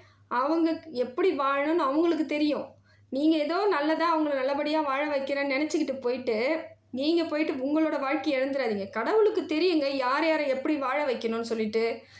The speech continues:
நீங்க அது கடவுள் கிடையாது இல்லையா? நீங்க போய் எதுவும் செஞ்சிடாதீங்க, அமைதியா இருங்க. முடிஞ்ச வரைக்கும் பகைமையை வளர்த்துக்காம இருங்க. உங்களுக்கான செலவுகளை மட்டும் செஞ்சுக்கோங்க. மத்தவங்களோட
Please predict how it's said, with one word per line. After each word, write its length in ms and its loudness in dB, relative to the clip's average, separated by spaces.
நீங்க 320 4
அது 180 0
கடவுள் 420 -2
கிடையாது 360 0
இல்லையா? 340 0
நீங்க 220 -2
போய் 240 2
எதுவும் 280 0
செஞ்சிடாதீங்க, 640 0
அமைதியா 540 2
இருங்க. 300 -2
முடிஞ்ச 420 2
வரைக்கும் 520 -2
பகைமையை 540 2
வளர்த்துக்காம 720 0
இருங்க. 280 -2
உங்களுக்கான 520 2
செலவுகளை 560 2
மட்டும் 460 0
செஞ்சுக்கோங்க. 560 -2
மத்தவங்களோட 600 0